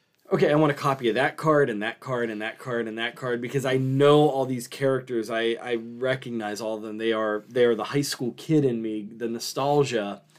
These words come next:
<clears throat> of when I first started playing in the early two thousands. Uh, in fact, I was doing some cleaning today, and I found the two thousand three rule book that I printed off when I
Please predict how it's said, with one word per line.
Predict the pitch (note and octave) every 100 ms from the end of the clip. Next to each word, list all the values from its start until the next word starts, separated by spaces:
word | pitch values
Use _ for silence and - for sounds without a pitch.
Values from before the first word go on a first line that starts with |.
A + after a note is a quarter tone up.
| _ _ _
<clears throat> | _ _ _ -
of | A3+ G3+ C3 - _ _ _ _ - C#3 C3
when | C#3+
I | B2+
first | - D3+ C#3+
started | - C3 A2+ G2
playing | - D3+ E3 C3+ G#2+ G#2 G2+ - _ _ -
in | C3
the | B2
early | B2 A#2+
two | A#2+ A2+
thousands. | B2+ D#3 D3+ B2+ G#2+ G2+ G2 G2+ - - _ _ _ -
Uh, | G#2 G2 F#2 _ _ _ _ _ _
in | C#3+ C3+
fact, | C#3+ C#3+ - _ _ _ _
I | B2+
was | B2 A2+
doing | C3+ C3+
some | C3+ B2
cleaning | - C#3+ C3 A#2+
today, | A2+ A2 G2+ -
and | A2+
I | A2+ - _
found | B2+ B2+ C#3 D3 D3 D3 G2+
the | -
two | _ - F3 F#3
thousand | - D#3+ D3+ D3+ C#3 A#2+ A#2+
three | C#3 C3+ C3 A2
rule | G2+ G#2 B2 C#3 C3
book | A2 E2+ D#2 - - _ _ -
that | A#2
I |
printed | A#2 - D3 C3+
off | B2+ A#2 -
when |
I | A2+